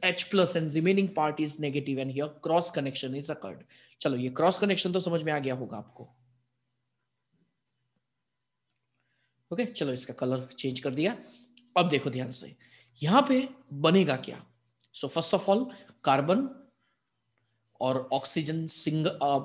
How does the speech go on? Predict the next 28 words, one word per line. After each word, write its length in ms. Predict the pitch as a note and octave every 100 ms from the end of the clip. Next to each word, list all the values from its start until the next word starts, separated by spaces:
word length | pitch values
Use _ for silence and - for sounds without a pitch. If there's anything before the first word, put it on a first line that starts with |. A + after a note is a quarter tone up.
| - - -
carbon 280 | E3 D3+ D3+
positive, 340 | C#3+ C#3+ F3 G3
ऑक्सीजन 460 | - - C#3 C#3+
नेगेटिव। 560 | C3+ B2+ B2+ B2+ C3 - - - - _ _ -
अब 340 | A3+ A#3+ - -
इसके 320 | E3+ - C4+
साथ 480 | C4 G#3 F3 G3+ - - D3+
एन 140 | E3
एच 280 | G3 - -
टू 100 | A3+
ज़ेड 260 | F#3 F3 F3
कैसे 200 | F3+ F#3+
ज्वाइन 260 | F#3+ F#3+
होगा? 280 | F#3 G3+ G#3 - - -
एच 180 | D#3 -
प्लस 280 | - B3 G3
ज्वाइन 220 | G#3+ A3
होगा 280 | G3 G3 G#3 A3 - - - - -
ओ 120 | E3+ E3
माइनस 380 | C#3+ B2+ B2+ -
के 80 | B2+
साथ, 380 | - - - - - - _ -
और 160 | - D3+
इसके 280 | - A3
साथ 300 | F#3+ F#3 F3+ D#3+
आएगा 460 | D3+ E3 E3+ - C3+
एन 160 | C3
एच 240 | B2+ -